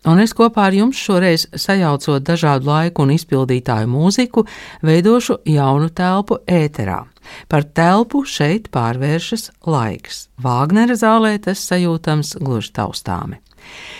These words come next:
Kopā ar pētniecēm Lolitu Furmani un Ilonu Breģi, kopā ar režisoru Kristīnu Vurs un Vāgnera biedrības priekšsēdētāju Māri Gaili, es, Ingvilda Strautmane, iegaumēšu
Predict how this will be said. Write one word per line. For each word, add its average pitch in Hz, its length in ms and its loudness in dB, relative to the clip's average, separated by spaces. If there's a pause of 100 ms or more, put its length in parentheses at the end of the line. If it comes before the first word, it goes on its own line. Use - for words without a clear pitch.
(160)
Kopā 254 320 2
ar 208 80 -2
pētniecēm 220 640 2
Lolitu 180 560 2
Furmani 175 580 2
un 135 220 2
Ilonu 131 560 2
Breģi, 165 400 0
kopā 127 460 -2
ar - 80 -10 (180)
režisoru 196 580 0
Kristīnu 123 560 -4
Vurs 170 380 -2 (480)
un 220 240 4
Vāgnera 196 560 2
biedrības 185 480 0
priekšsēdētāju 175 840 0
Māri 139 380 -2
Gaili, 180 420 2 (360)
es, 247 260 0
Ingvilda 233 340 4
Strautmane, 208 600 0
iegaumēšu 202 840 2